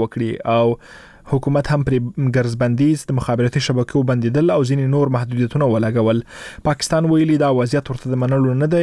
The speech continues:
او باید محدودیتونه سمدستي لرې شي. د امریکا ولسمشر ډانلډ ټرمپ داسې وخت پرون د هند او پاکستان له صدر اعظمانو سره خبرې کړي چې وړمه ورځ د ریپورټونو په اساس د هندي سرتیرو په ډزو کې د پاکستان او هند له پولې سره دوه ملکیان وژل شوي او یو بل ژوبل دی.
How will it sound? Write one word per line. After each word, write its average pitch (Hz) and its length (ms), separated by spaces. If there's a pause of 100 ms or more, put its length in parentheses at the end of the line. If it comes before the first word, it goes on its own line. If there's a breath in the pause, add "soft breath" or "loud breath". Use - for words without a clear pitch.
(100)
او 139 60 (100)
باید 131 260 (100)
محدودیتونه 123 600 (300)
سمدستي 123 420
لرې 117 340
شي. 123 120 (580 loud breath)
د 156 80
امریکا 151 260 (120)
ولسمشر 147 520
ډانلډ 143 480
ټرمپ 156 320
داسې 143 240
وخت - 220
پرون 135 220
د 127 120
هند 143 200
او - 100
پاکستان 143 420
له - 80
صدر 127 240
اعظمانو 127 360
سره 127 160
خبرې 139 280
کړي 156 160
چې 139 60 (100)
وړمه 170 300
ورځ - 640
د 135 220
ریپورټونو 135 420
په 117 80
اساس 123 320
د 123 100
هندي 135 240
سرتیرو 131 400
په 127 120
ډزو 147 200
کې 135 120
د 131 100
پاکستان 143 380
او - 100
هند 139 400
له 127 180
پولې 151 280
سره 110 200
دوه 139 160
ملکیان 127 360
وژل 120 260
شوي 170 220
او 131 40 (100)
یو 123 80 (120)
بل 113 180
ژوبل 113 320
دی. 123 80